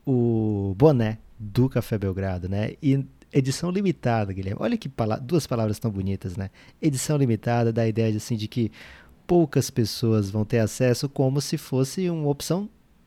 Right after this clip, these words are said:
unicamente nossa, né, Guilherme? Como se, se a gente pudesse ser capaz de vender milhares e milhares de cópias do boné, mas sendo edição limitada,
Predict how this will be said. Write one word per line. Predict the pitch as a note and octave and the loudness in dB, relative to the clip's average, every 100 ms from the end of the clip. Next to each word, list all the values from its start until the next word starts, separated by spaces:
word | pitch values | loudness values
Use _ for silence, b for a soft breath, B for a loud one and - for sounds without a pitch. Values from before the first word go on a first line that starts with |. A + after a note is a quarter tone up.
| _ - - E3+ | _ -18 -2 2
unicamente | G3 B3+ G3 - | 2 4 2 0
nossa, | D4+ F3 C#3+ C3+ | 2 4 4 2
né, | G3+ | -2
Guilherme? | A2 - | -2 -2
Como | C3 | -2
se, | - A#3+ F3 | 0 0 0
se | - | -2
a | C#3 | -2
gente | F3+ | -2
pudesse | - E3+ C3+ D#3+ | -4 0 0 2
ser | G#3+ | 2
capaz | D#3 - C3+ | 2 2 2
de | G3 | 2
vender | B3 C#3+ A3+ | 2 2 2
milhares | F#3+ A#2 E3 G3 | 2 2 4 2
e | F#3 | 2
milhares | B2 A#2 A2+ | 2 2 2
de | C3+ | 2
cópias | - B2+ - - | 4 6 6 4
do | B2+ F#3+ | 4 2
boné, | C3 C3 D#3 B B B | 4 2 0 B B B
mas | C#3 C3 C3+ C3+ C#3 C3+ C3 A#2+ | -4 0 2 2 2 2 2 -2
sendo | - - A#2+ - D#3+ F3+ | -8 -12 -6 -2 0 -2
edição | C3+ - B2+ | -4 -2 0
limitada, | B2+ C#3 C#3 B2+ C#3+ E3 | 2 2 0 -2 -2 -4